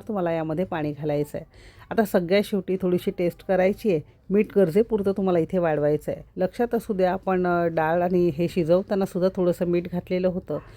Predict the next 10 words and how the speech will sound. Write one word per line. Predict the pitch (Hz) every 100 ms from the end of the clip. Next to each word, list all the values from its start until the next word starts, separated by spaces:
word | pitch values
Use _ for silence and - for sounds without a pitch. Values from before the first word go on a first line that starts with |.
| - - -
त्यानुसार | 220 208 185 202 -
तुम्हाला | 208 175
यामध्ये | 170 156 160 190
मीठ | 160 147
घालायचं | 160 151 147 -
आहे. | - - - - -
छान | 185
एकजीव | 170 165 180 214
करायचं | 208 196 190 190 180
आहे. | 156